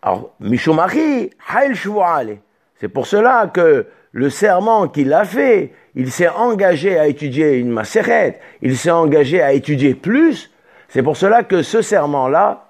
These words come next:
cette Shvu'a-là est valable. Le Ran pose une kusha. La Gemara dit dans Kiddushin, Vishinantam levanecha.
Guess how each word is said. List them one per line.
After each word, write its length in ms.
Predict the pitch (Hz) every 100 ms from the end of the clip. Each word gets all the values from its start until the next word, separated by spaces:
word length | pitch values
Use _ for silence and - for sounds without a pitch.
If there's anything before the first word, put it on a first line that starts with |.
| _
cette 320 | - 208 -
Shvu'a-là 680 | - 151 160 160 139 143 156
est 80 | 120
valable. 380 | 98 95 80 - _ _ _ _ _ _ _ _ _ _ - - - - - - - _ _ _ _ _ _ _ _ _ _ _ _ _ _ _
Le 140 | - 120
Ran 380 | 131 254 220 117 - _ _ _ _ _ _ _ _ _ _
pose 240 | - 240 175
une 140 | 151
kusha. 340 | - 104 90 85 _ _ _ _ _ _ _ _ _ _ _ _ _ _ _ -
La 100 | 110
Gemara 320 | 139 202 247
dit 100 | 240
dans 140 | 202
Kiddushin, 680 | - 202 156 131 220 190 113 - - _ _ _ _ _ _ -
Vishinantam 1000 | 135 - 269 247 226 175 214 214 233 220
levanecha. 680 | 202 170 175 139 113 104